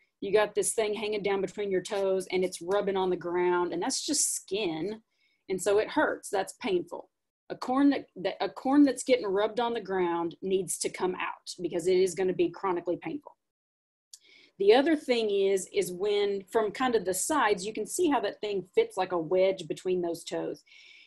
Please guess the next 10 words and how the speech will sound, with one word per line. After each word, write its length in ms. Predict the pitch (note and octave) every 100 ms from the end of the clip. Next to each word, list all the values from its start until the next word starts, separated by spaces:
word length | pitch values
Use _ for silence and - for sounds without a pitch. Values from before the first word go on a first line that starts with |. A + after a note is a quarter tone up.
| _ -
Is 260 | C4 C#4 D4+
it 220 | - F#3+
being 320 | C4+ B3 A3+
rubbed 520 | G#3 A3+ A3+ A3+ G3+ -
on 220 | G#3+ G#3 -
either 300 | A#3 A3+ G3
side 540 | - A#3 A3 G#3 F#3+
of 100 | F#3
that 200 | F#3+ E3 E3+
V? 400 | F3 G3 C3+ -